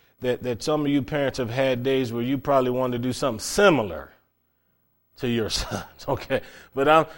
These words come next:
I'm serious when I'm talking about offering a sacrifice. So th-, these were the conditions that we had in ancient Israel at this time. And so the king, when he heard about the cannibalism taking place, he instantly said, "I'll kill Elisha."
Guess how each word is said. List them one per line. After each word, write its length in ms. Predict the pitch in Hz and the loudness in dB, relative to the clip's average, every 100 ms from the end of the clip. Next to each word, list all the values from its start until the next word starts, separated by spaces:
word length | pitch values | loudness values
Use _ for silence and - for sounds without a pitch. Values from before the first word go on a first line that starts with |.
| 131 | 2
I'm 220 | 175 208 | 2 2
serious 800 | - - - - 202 180 151 - | -2 0 0 4 4 6 4 2
when 120 | 151 | 2
I'm 160 | 165 156 | 2 2
talking 320 | 151 147 156 | 2 2 2
about 280 | 147 143 - - | 6 6 4 -6
offering 480 | - 160 151 170 147 | 2 4 4 0 0
a 40 | 127 | 0
sacrifice. 760 | - 214 180 - 110 131 123 | 2 4 4 2 -2 0 0
So 120 | 139 | 2
th-, 160 | 170 214 - | 2 0 -2
these 340 | 135 254 262 | 4 4 6
were 140 | 226 220 | 8 8
the 100 | 165 | 8
conditions 680 | - 185 214 247 - 135 131 | 6 4 6 4 2 -2 0
that 140 | 143 | 2
we 160 | 143 135 | 2 4
had 320 | 190 170 160 - - | 6 6 4 -4 -2
in 160 | 165 | 2
ancient 360 | 165 160 165 160 | 4 2 2 4
Israel 360 | 175 143 156 151 | 2 4 6 6
at 120 | - | 2
this 180 | 139 117 | -2 -2
time. 360 | 196 202 175 - - | 2 4 2 0 0
And 140 | 170 - | 0 4
so 140 | 175 | 4
the 120 | 147 | 4
king, 380 | - 247 269 214 | 2 4 4 4
when 120 | 175 | 4
he 160 | 196 190 | 2 2
heard 320 | 180 233 202 | 8 10 10
about 300 | 170 175 175 | 8 6 4
the 60 | 147 | -4
cannibalism 840 | - 208 254 233 170 156 151 147 | -2 0 2 4 6 6 4 2
taking 320 | 180 180 151 | -2 -2 -2
place, 280 | 143 208 180 - - | 0 2 2 -2 -8
he 240 | - 220 208 | 0 4 6
instantly 520 | 262 - 208 165 151 | 6 4 -2 2 0
said, 360 | - 202 170 - - _ _ _ | 0 2 2 0 -12 _ _ _
"I'll 560 | - - 170 160 - - | -6 6 8 8 6 -4
kill 460 | - 294 359 330 220 | 4 8 10 10 10
Elisha." 760 | 180 165 147 127 - 107 78 | 10 10 8 6 -2 -6 -10